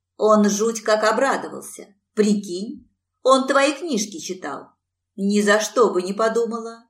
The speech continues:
«Почему это?» на всякий случай нахмурилась я. «Ну,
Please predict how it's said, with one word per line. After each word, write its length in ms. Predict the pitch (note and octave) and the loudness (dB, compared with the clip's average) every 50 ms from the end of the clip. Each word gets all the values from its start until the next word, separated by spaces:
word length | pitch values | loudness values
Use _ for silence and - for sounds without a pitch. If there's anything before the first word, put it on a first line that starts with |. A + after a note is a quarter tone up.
| _ _ _ _ _ _ | _ _ _ _ _ _
«Почему 600 | F3 F3 E3+ - - A#3+ B3+ C4+ C#4+ C4+ G3+ D#3+ | -4 -4 -4 -4 -6 -6 -4 -2 -2 -2 -2 -2
это?» 480 | D3+ D3 C#3+ - - - - - _ _ _ _ _ _ _ _ - | -2 -6 -8 -10 -14 -20 -20 -20 _ _ _ _ _ _ _ _ -10
на 180 | F3+ F3 F3+ | -8 -6 -6
всякий 380 | F3+ - G3 E3+ E3 - E3 D3+ | -4 -2 -2 -2 -2 -6 -10 -12
случай 440 | - - E3+ A3 C4 - - B3 G#3 | -8 -6 -6 -6 -6 -6 -6 -6 -6
нахмурилась 760 | F3 E3+ D#3+ - - E3 E3+ E3 E3+ D#3 D#3 D#3 - - | -4 -6 -6 -8 -10 -10 -10 -8 -8 -8 -8 -8 -10 -12
я. 300 | - D3+ C#3+ - - - _ _ _ _ _ _ _ _ _ _ _ _ _ _ | -14 -14 -14 -14 -18 -20 _ _ _ _ _ _ _ _ _ _ _ _ _ _
«Ну, 540 | - A3+ A#3 A#3 B3 A#3+ A#3+ A#3 A3+ A3+ A3 | -10 -6 -4 -2 -2 -2 -2 -4 -6 -8 -10